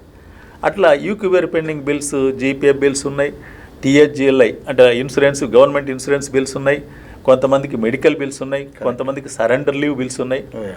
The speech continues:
Speaker 1: ఇవన్నీ కూడా ఇప్పించవలసిన అవసరం ఉంది, దానికి కృషి జరుగుతుంది. అది ఎన్నికల్లోపు కూడా ఇప్పించాలని ప్రయత్నం చేస్తున్నాం, గవర్నమెంట్తో మాట్లాడుతున్నాం, అందులో కృషి ఉంటది. ముఖ్యంగా గత మార్చి నుంచి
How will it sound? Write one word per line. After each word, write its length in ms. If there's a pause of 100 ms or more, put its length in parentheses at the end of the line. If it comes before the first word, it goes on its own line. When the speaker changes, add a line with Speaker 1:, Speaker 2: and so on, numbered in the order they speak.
(200)
Speaker 1:
ఇవన్నీ 420
కూడా 200
ఇప్పించవలసిన 560
అవసరం 300
ఉంది, 120
దానికి 260
కృషి 160
జరుగుతుంది. 640 (540)
అది 180
ఎన్నికల్లోపు 540
కూడా 180
ఇప్పించాలని 380
ప్రయత్నం 400
చేస్తున్నాం, 460
గవర్నమెంట్తో 460
మాట్లాడుతున్నాం, 720 (220)
అందులో 360
కృషి 300
ఉంటది. 300 (520)
ముఖ్యంగా 540 (100)
గత 140
మార్చి 400
నుంచి 500